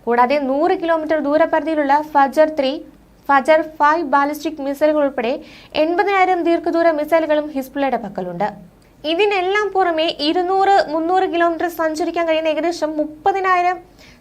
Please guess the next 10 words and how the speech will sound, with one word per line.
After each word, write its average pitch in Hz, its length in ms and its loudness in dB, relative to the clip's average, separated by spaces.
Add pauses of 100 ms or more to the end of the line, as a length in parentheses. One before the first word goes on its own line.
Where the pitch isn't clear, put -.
(120)
സെൽസാൽ 330 560 2 (140)
ഫത്തേഹ് 330 420 0 (300)
വൺ 302 120 4 (200)
വൺ 320 120 0 (220)
സീറോ 311 240 0 (100)
മിസൈലുകളുമുണ്ട്. 285 840 0 (460)
തെക്കൻ 240 300 0 (140)
ഇസ്രായേലിലേക്ക് 320 640 0
ഉൾപ്പെടെ 311 280 2 (140)
എത്താൻ 320 280 0